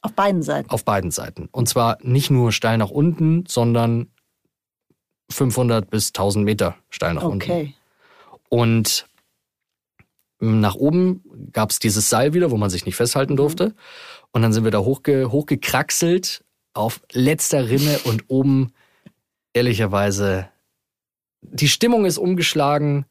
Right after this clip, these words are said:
Speaker 2: Äh, wir waren alle komplett fertig.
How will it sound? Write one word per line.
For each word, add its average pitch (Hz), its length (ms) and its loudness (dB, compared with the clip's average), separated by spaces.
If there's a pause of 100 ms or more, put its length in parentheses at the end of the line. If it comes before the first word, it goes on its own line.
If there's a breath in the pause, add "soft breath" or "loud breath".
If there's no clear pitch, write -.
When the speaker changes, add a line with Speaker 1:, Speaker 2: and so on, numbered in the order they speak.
(520)
Speaker 2:
Äh, 131 300 2 (140)
wir 123 200 0
waren 147 300 0
alle 185 340 2
komplett 170 520 -2
fertig. 165 640 -4